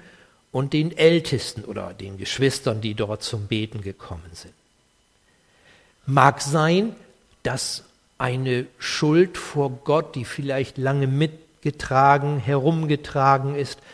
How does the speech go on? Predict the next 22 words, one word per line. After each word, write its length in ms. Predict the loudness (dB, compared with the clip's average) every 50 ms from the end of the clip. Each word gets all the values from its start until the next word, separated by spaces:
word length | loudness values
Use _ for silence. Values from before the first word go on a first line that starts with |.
| -20 -20 -20 _ _
zu 240 | -10 -8 -6 -6 -6
einer 260 | -4 -2 -2 -2 -4
Krankheit 800 | -4 -6 -8 -4 -4 -2 -4 -4 -6 -4 -4 -4 -4 -6 -12 _
geführt 580 | -12 -12 -10 -10 -12 -10 -12 -12 -16 -18 -20
hat. 160 | -20 -20 -20 _ _ -20 -20 -20 -20 _
Es 80 | _
muss 160 | -6 -6 -4 0
gar 180 | 0 0 0
nicht 140 | 2 0 0
mal 140 | 2 0 2
so 180 | 4 4 2
sein, 320 | 4 4 2 2 2 2 0 -4 -10 -20 -20 -18 _
dass 340 | -8 -4 -4 -4 -6 -6 -2
Gott 280 | 0 0 0 0 -4 -6
jetzt 320 | -4 -4 -4 -4 -8 -14 -14 _ _ _ _ _
strafend 1000 | -8 -8 -8 -6 _ -4 -4 -2 -2 -4 -2 -4 -4 -6 -6 -8 -8 -8 -6 -2
eingreift, 880 | -2 0 0 0 -2 -2 -2 -2 -2 0 0 -2 0 0 0 -2 -4 -10
sondern 520 | -6 0 0 2 2 2 2 2 2 2 -2 -4 -8 -20 -20 -20 _
wir 120 | -4 -4 -4
kennen 420 | -4 -2 0 0 2 2 0 2
ja 240 | 2 2 2 2 2
auch 280 | 0 0 -2 -4 -6